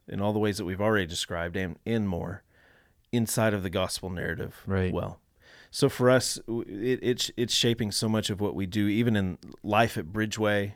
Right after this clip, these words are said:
Speaker 1: in our culture here, but even in, as we're thinking about building a set, we wanna help point people to Jesus, to the cross, um, and engage in and interact with the gospel
Speaker 2: Yeah.
Speaker 1: narrative.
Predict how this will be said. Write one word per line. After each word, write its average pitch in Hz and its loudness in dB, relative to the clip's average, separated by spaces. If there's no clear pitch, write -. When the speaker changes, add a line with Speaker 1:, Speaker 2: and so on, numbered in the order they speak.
Speaker 1:
in - -10
our 98 -4
culture 123 -2
here, 95 -4
but 98 -4
even 117 0
in, 101 -2
as 101 -8
we're 101 -6
thinking 98 -4
about 92 -4
building 104 2
a 85 -4
set, - 2
we 107 -2
wanna 101 0
help 107 -4
point - -6
people 104 -8
to 113 -2
Jesus, 95 -8
to - -6
the 120 -4
cross, 95 -6
um, 98 -4
and 104 0
engage 101 0
in 98 0
and 92 -2
interact 87 -2
with 95 -10
the 90 -10
gospel - -8
Speaker 2:
Yeah. 98 -2
Speaker 1:
narrative. 87 -4